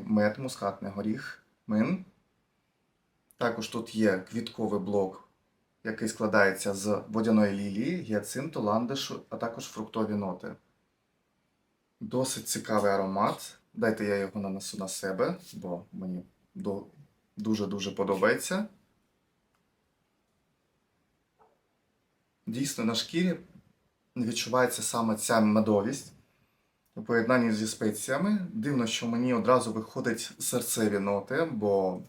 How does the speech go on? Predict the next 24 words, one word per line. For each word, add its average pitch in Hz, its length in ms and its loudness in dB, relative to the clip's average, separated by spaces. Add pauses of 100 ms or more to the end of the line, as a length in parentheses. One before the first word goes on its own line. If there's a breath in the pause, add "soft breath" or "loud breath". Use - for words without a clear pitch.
(280)
е, 107 40 -6
усі 107 500 -2
квіти, 110 540 -2 (1080)
а 117 80 -2
також 113 260 0
фрукти 120 380 -4
заявлені 110 600 6
саме 104 440 0 (120)
у 110 180 2
верхах 98 480 -2
цього 120 240 -4
аромату, 170 460 2
але 131 360 2 (1040)
так, 110 220 0 (120)
тут 123 280 -8
відчувається 123 480 -2
трошки 110 400 -6
квітів, 185 380 -4 (100)
але 139 280 6
я 117 100 4
думаю, 127 280 2
що 107 160 -2
вони 123 160 2
будуть 110 480 -2